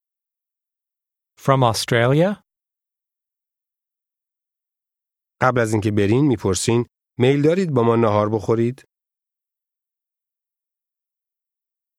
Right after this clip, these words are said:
Speaker 1: Would you like to have lunch with us? With us?
Speaker 2: به ترتیب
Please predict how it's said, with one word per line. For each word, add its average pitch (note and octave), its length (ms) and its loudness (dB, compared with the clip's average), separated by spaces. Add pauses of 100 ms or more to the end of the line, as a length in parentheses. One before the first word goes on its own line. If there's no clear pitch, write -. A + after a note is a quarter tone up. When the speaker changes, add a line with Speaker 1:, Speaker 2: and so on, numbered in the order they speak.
(240)
Speaker 1:
Would C3+ 140 2
you D3 120 2
like D#3+ 200 0
to G3 100 -2
have F3+ 260 0
lunch A#2 300 0
with A#2 160 -2
us? C3 420 -2 (3500)
With C3 200 0
us? A#2+ 440 -4 (3500)
Speaker 2:
به B2 120 0
ترتیب B2 380 -2